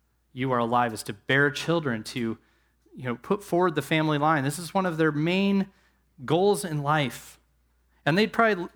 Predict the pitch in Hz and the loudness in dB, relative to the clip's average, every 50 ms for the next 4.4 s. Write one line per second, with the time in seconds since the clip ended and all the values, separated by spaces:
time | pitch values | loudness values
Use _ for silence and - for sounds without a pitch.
0 | - - 165 190 180 - 196 190 185 175 165 160 147 151 143 143 139 139 135 127 | -2 0 0 0 2 2 0 0 2 2 0 0 2 2 2 0 0 -2 0 0
1 | 123 123 123 117 117 117 117 113 - 117 107 107 107 101 101 101 101 - 135 123 | 0 0 2 0 0 0 -2 -2 -4 -4 -4 -4 -6 -10 -10 -10 -8 -6 -4 -4
2 | 123 139 135 151 127 123 127 135 139 135 - - - - 135 127 127 123 - _ | -4 -4 -6 -6 -4 -2 0 0 0 -2 -6 -14 -8 -4 -2 -2 -2 -2 -6 _
3 | _ - 120 - - 135 120 113 113 - - 135 120 123 131 127 120 117 117 117 | _ -16 -14 -10 -6 -4 -4 -4 -6 -6 -4 -2 -2 -2 -2 -4 -4 -4 -2 -4
4 | 107 107 98 95 95 92 101 | -4 -6 -8 -12 -14 -20 -20